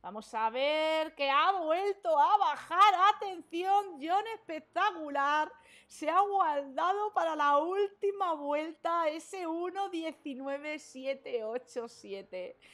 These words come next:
Espectacular. Me quito el sombrero ante el nivelazo que está teniendo el señor John. Y Manu espectacular a seiscientas setenta y tres milésimas.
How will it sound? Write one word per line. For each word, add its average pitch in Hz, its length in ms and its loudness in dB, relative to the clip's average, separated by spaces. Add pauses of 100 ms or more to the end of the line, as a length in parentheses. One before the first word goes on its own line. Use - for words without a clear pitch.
(360)
Espectacular. 294 1160 -2
Me 285 420 -8
quito 440 360 -6
el 349 160 -4
sombrero 339 1000 -6 (380)
ante 269 460 -2
el 262 200 -4
nivelazo 339 1000 -2 (320)
que 233 140 -4
está 370 500 -2
teniendo 339 1000 0
el 349 200 -6
señor 311 600 -6
John. 302 580 0 (720)
Y 202 140 -14
Manu 320 580 -2
espectacular 320 800 -4
a 311 200 -2
seiscientas 320 520 -10
setenta 247 280 -14
y 233 60 -14
tres 302 180 -10
milésimas. 277 1160 -8